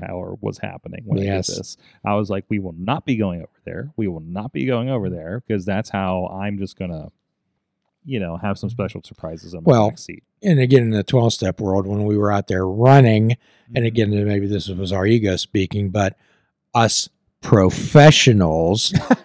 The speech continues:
Speaker 2: w-, we're not going to,
Speaker 1: <laughs>
Speaker 2: we're not going to get involved with the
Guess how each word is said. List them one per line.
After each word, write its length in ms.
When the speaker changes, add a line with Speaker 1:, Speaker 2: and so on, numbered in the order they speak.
Speaker 2:
w-, 180
we're 340
not 380
going 460
to, 360
Speaker 1:
<laughs> 340
Speaker 2:
we're 180
not 280
going 480
to 280
get 180
involved 540
with 280
the 260